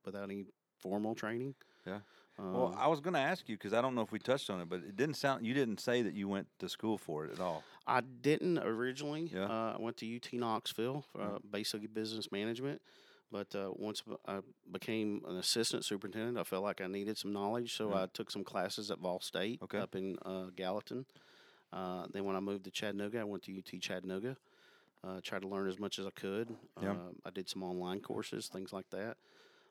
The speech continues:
Speaker 1: Um, but, uh, uh, I got a general knowledge w-, back when I was,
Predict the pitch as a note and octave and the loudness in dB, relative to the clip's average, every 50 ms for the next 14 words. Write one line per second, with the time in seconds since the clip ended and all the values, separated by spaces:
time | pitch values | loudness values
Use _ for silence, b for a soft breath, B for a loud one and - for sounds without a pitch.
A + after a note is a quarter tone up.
0 | B B G2 F#2+ F#2+ F#2+ F#2+ F#2+ F#2 F#2+ G2 G2+ - _ _ _ - - - G2 | B B -2 0 2 2 2 2 2 0 -2 -4 -10 _ _ _ -20 -14 -8 -6
1 | F2+ - - - G2+ F#2+ F#2 F#2 F2+ - B B B B B B B B B B | -6 -6 -4 -2 0 2 2 0 -2 -4 B B B B B B B B B B
2 | B B B B B B - - - F2+ - - - - - - - - - G2 | B B B B B B -8 -6 -6 -4 -4 -6 -6 -8 -10 -10 -12 -12 -12 -10
3 | G#2+ G#2 A#2 A2+ A#2 G2+ - - - F2+ G#2 F#2+ - A2+ G#2+ A2 A#2 A#2+ B2 B2 | -2 2 6 6 6 6 4 2 -4 -6 -6 -2 0 2 4 4 6 6 6 6
4 | B2+ B2+ C3 C3 C3 B2+ A#2+ A#2 A2+ G2+ - - - - - - - A2+ G#2+ G#2+ | 6 6 4 4 2 2 0 -4 -6 -8 -12 -12 -16 -18 -16 -6 0 4 4 4
5 | - - A#2+ A2+ A2 A2 A2+ G#2+ - - - | 4 2 0 0 2 2 2 0 0 -4 -8